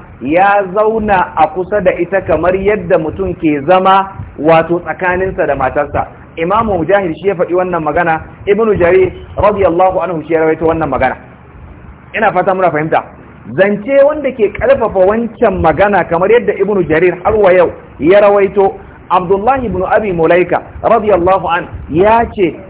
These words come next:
"Qultu li ibn Abbas," na tambayi Abdullahi dan Abbas radiyallahu anhuma, "ma balaga min hammi Yusuf," shin wani irin kuduri ne Annabi Yusuf yayi da wannan mata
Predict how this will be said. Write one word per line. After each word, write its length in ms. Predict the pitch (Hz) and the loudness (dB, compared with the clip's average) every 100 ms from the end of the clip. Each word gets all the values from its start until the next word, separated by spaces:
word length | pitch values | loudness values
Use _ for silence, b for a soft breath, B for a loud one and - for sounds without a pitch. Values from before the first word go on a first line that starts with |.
| - | 0
"Qultu 320 | 240 233 202 | 0 2 2
li 80 | 214 | 2
ibn 160 | 202 | 0
Abbas," 480 | 185 160 131 185 156 - - - | -2 -4 2 2 2 -2 -18 -14
na 240 | - 180 254 247 | -6 -2 -2 -2
tambayi 320 | 202 175 196 | -4 0 0
Abdullahi 680 | 180 156 165 160 196 190 - | 0 -6 -4 0 0 -2 -4
dan 160 | 185 175 | -6 -4
Abbas 480 | 156 113 175 147 - - - | -6 0 2 2 -2 -8 0
radiyallahu 640 | 208 202 196 170 185 175 | 0 2 0 2 2 0
anhuma, 480 | 156 143 170 156 - - | -6 -6 -2 -2 -2 -8
"ma 220 | 139 170 185 | -2 0 2
balaga 320 | 240 226 196 | 2 2 0
min 160 | 180 175 | -4 -4
hammi 320 | 175 208 190 | -4 -4 -2
Yusuf," 400 | 160 175 175 147 - - - - | 2 2 2 -4 -4 -20 -14 -6
shin 180 | 233 208 | -4 -2
wani 220 | 185 180 - | -2 -4 -4
irin 320 | 247 233 185 - | -4 -2 -4 -2
kuduri 540 | 208 190 170 196 208 | 0 2 0 -2 -2
ne 180 | 190 175 - | -2 -4 -4
Annabi 560 | 160 156 180 202 175 | -4 -2 -2 -2 0
Yusuf 400 | 170 190 190 180 | 2 2 2 0
yayi 300 | 151 170 185 180 | 2 2 2 4
da 80 | |
wannan 560 | 160 170 156 147 160 165 | 4 2 0 0 0 0
mata 560 | 156 131 - 147 151 | 2 0 2 2 2